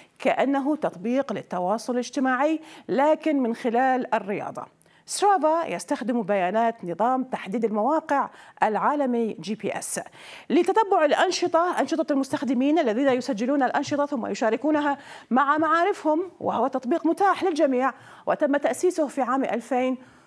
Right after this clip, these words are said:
وتسعة. طيب،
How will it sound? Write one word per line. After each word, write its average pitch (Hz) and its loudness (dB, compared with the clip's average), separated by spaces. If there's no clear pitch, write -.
وتسعة. 214 -6
طيب، 254 2